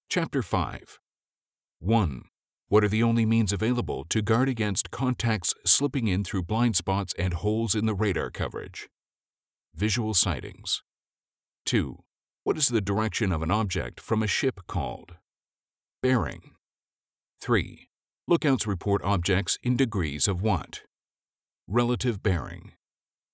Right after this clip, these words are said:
Four, bearings are always reported in how many digits? Three. Five, what is the angle measured in degrees between the line of sight to the horizon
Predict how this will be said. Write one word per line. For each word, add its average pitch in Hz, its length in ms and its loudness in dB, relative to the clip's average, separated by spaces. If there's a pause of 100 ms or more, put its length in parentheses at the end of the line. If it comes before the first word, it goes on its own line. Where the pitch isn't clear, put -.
(220)
Four, - 580 -2 (420)
bearings 139 380 6
are 104 100 0
always 104 400 2
reported 78 580 -2
in 98 140 2
how 92 180 2
many 101 220 0
digits? 82 680 -4 (840)
Three. - 580 -2 (800)
Five, 90 600 -4 (380)
what 101 160 4
is 98 100 2
the 90 180 0
angle 101 460 2
measured 135 320 0
in 123 100 2
degrees 95 720 -2
between 107 320 0
the 87 120 0
line 110 260 0
of 135 120 0
sight 92 400 0
to 101 80 -4
the 92 160 0
horizon 95 640 0